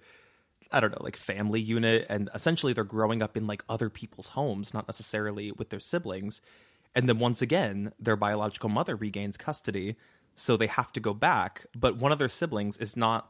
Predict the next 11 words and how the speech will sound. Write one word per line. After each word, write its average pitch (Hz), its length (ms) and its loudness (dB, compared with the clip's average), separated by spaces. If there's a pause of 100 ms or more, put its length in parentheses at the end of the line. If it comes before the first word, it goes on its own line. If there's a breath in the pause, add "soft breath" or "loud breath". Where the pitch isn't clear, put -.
(160)
living 113 360 0
with 107 200 -4
the 101 60 -10
family. 101 440 -4
So - 180 0
it's 143 140 -4
just - 160 -4
confusing 113 600 -4
for - 100 -10
sure, - 480 -6
right? 120 300 -6